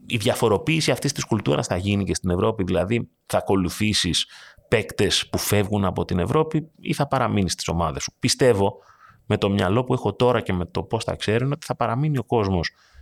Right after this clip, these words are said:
να βλέπει τις ομάδες του. Αλλά αυτή τη στιγμή βλέπει τις ομάδες του με το δεδομένο ότι πιστεύει ο ίδιος ότι στη δική του κλίμακα βλέπει το καλύτερο που μπορεί να έχει. Δηλαδή,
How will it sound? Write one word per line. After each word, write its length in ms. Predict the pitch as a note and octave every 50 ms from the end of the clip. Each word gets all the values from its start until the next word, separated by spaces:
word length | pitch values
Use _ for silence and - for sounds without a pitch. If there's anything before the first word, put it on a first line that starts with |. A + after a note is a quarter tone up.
| - - _ _
να 160 | - G2 F#2
βλέπει 340 | F2 F#2 G2+ G2 F#2+ - F#2
τις 180 | E2 E2+ E2+ -
ομάδες 480 | E2+ E2 E2 D#2+ D2+ C#2 - - -
του. 160 | - - - - - - - - - - - - - - - - _
Αλλά 280 | - F2+ F#2+ G2 G2 F2
αυτή 240 | - - - C3+ C#3
τη 80 | -
στιγμή 500 | - - D#3+ C#3 A#2 G2+ G2+ F2+ E2 - -
βλέπει 380 | G2 F#2 G#2+ A2 A#2+ A#2+ - -
τις 180 | - C#3 -
ομάδες 460 | A2+ G2+ G2+ F#2+ F2+ E2 D2+ D#2 -
του 260 | - - D#2 D#2 - - _ _ _ _ _ _ _ _
με 240 | - G2 G2 G2+ G2+
το 140 | - - G2+
δεδομένο 800 | F2 G#2+ G2 F2+ F#2+ F#2 F2+ F2+ F2+ - - F#2+ F2+ E2 D2+ - - - - - - - _ _ _
ότι 300 | - - - - - F2+
πιστεύει 500 | - - - - - D3 D#3 C#3+ C3 A2
ο 40 | G2
ίδιος 480 | G2 F#2 E2 E2 E2 D#2+ - - - - -
ότι 200 | - G2+ - A2
στη 160 | - - G#2
δική 260 | F#2+ F#2 F2 - C#3+
του 120 | C#3+ C#3 -
κλίμακα 420 | - G2+ F#2 F2 E2+ - - B2+
βλέπει 460 | A#2 A#2+ C3 C#3+ C#3+ - - - - _ _
το 120 | - D3
καλύτερο 720 | D3 - A#2+ A2 A#2+ C3+ D3+ - - - D3 D#3+ D#3+ D#3 -
που 100 | _ B2
μπορεί 240 | B2 A2+ B2+ C3 C3+
να 100 | C#3 C3+
έχει. 340 | C3 C3 B2+ - - - - _ _ _ _ _ _ _ _ _ _ _ _
Δηλαδή, 500 | - - G2+ G2 G2 F#2 F2+ G2+ B2 B2+